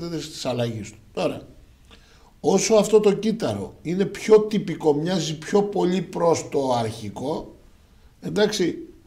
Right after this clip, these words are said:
ξέρουμε πώς θα συμπεριφερθεί με την έννοια ότι πλησιάζει την αρχική φυσιολογία του ιστού από τον οποίο προέρχεται.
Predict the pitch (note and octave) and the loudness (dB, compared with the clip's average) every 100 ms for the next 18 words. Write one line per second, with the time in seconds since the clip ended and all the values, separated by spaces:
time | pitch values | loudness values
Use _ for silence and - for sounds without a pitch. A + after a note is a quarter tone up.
0 | - - A#3+ A#3+ G#3 A3+ G3+ G#3 G#3 - | -2 6 8 10 8 4 4 4 4 2
1 | - - - _ - F3+ - F3 D#3 E3+ | -6 -18 -20 _ -6 -4 -2 0 2 4
2 | D#3 D#3 D3+ - A3+ C4 - - - - | 2 2 0 2 2 2 0 -8 -18 -20
3 | - - - - - - D#3+ D#3 F3 G#3 | -20 -20 -20 -20 -18 -8 -6 0 4 6
4 | G3+ G3 E3+ D#3+ F3 - F#3 G3 E3+ F#3 | 6 4 2 -4 -2 0 4 4 4 0
5 | F#3+ - - - - - E3 E3 D#3 - | -4 -6 -20 -20 -12 -2 2 4 2 0
6 | D#3 D3 E3+ G#3+ E3+ - A#2 - A#2+ A2+ | -6 -6 0 2 2 2 -2 -2 -2 -2
7 | A2 G#2 G#2+ C3+ A#2+ A2 - - - - | -2 -4 -2 0 0 -4 -10 -18 -6 0
8 | C#3 - D#3+ D3 A#2 A#2 A#2+ A#2+ C3 G#2+ | 0 2 0 0 -2 -8 -8 -6 -6 -8
9 | A2+ G#2 F#2 F2+ D#2+ | -8 -8 -10 -14 -18